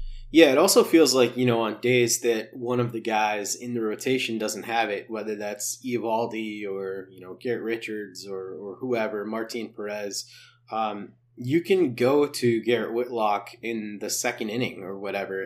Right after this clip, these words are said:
and feel great about that and not feel like you're gonna waste your pen, uh, either. So I think that's just such a tremendous strength to have on the roster. And,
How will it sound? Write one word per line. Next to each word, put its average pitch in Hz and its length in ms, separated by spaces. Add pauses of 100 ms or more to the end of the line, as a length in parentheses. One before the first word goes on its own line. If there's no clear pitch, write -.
and 104 200
feel 117 260
great 120 320
about 110 300
that 90 260
and 110 200
not 123 300
feel 123 200
like 113 240
you're 110 100
gonna 110 180
waste 101 320
your 90 80
pen, 104 380 (520)
uh, 95 320
either. 98 460
So 107 320
I 120 120
think 170 280
that's 117 300
just - 280
such 110 220
a 110 60
tremendous 107 500
strength - 440
to 104 100
have 104 220
on 107 100
the 101 80
roster. 104 580
And, 98 180